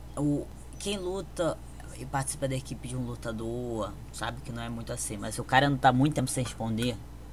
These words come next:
abre contagem. A gente não sabe se o cara tá numa posição em que ele está ameaçado, a integridade física tá ameaçada, ou ele não encontrou o timing pra responder. Cara,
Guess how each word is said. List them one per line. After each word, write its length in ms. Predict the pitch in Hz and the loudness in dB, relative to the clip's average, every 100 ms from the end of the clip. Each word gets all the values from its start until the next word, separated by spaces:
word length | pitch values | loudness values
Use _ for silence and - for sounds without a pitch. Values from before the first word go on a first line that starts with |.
| - - - | -12 -12 -6
abre 340 | - 95 107 113 | 0 0 0 -4
contagem. 640 | - 135 127 101 98 104 - - | -2 0 2 0 -2 -8 -10 -4
A 140 | 101 | -4
gente 280 | 107 104 - | -2 -4 0
não 120 | 127 | 2
sabe 320 | - 110 110 | 6 6 4
se 140 | - 110 | 0 -4
o 40 | |
cara 260 | - 110 110 | -2 -2 -2
tá 120 | 104 | -4
numa 200 | 110 107 | -2 -4
posição 600 | 110 110 - - 104 98 - - - - - - - | -4 -4 -4 -4 -4 -6 -10 -12 -12 -12 -12 -12 -10
em 80 | 104 | -8
que 140 | 110 | -6
ele 100 | 110 | -6
está 360 | 104 - 107 101 | -6 -6 -2 -2
ameaçado, 880 | 104 113 143 - 110 104 131 151 156 - - - | -2 -2 -2 -2 0 0 -2 -6 -10 -12 -12 -10
a 220 | - 107 | -8 -8
integridade 600 | 107 - 110 107 101 98 - - - - | -8 -8 -6 -6 -6 -8 -8 -12 -12 -10
física 240 | - 113 | -10 -8
tá 120 | 117 | -8
ameaçada, 560 | 117 123 127 123 127 131 | -6 -6 -2 0 0 0
ou 180 | 160 160 | 4 4
ele 120 | 160 | 4
não 120 | 160 160 | 2 -2
encontrou 440 | 156 160 151 156 | -2 -2 0 -2
o 40 | |
timing 400 | 160 135 139 139 | 0 0 0 -2
pra 160 | 131 143 | -2 -2
responder. 460 | 135 - 165 117 104 - - - - - - - - - - - - - - - | -2 -4 -4 -2 -4 -10 -12 -12 -12 -12 -12 -12 -12 -14 -14 -14 -12 -12 -12 -8
Cara, 360 | 110 113 123 | 0 2 2